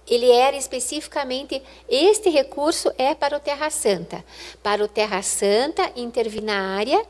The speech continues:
nesta área que é a área de origem, e na área que vai ser a área de reloca-, realocação,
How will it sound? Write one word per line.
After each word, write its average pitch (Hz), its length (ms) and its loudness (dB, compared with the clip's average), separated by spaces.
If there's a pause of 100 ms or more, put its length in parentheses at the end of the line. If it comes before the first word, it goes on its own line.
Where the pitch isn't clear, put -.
(260)
nesta 208 440 2
área 233 360 4
que - 120 -4
é 196 60 2
a 196 60 2
área 196 160 2
de 196 100 2
origem, 214 540 2 (520)
e 285 140 -2
na 311 380 4
área 381 180 4
que 370 120 2
vai 339 140 6
ser 320 200 2
a 302 80 4
área 285 200 2
de 302 120 -4
reloca-, 311 400 4 (200)
realocação, 311 1040 6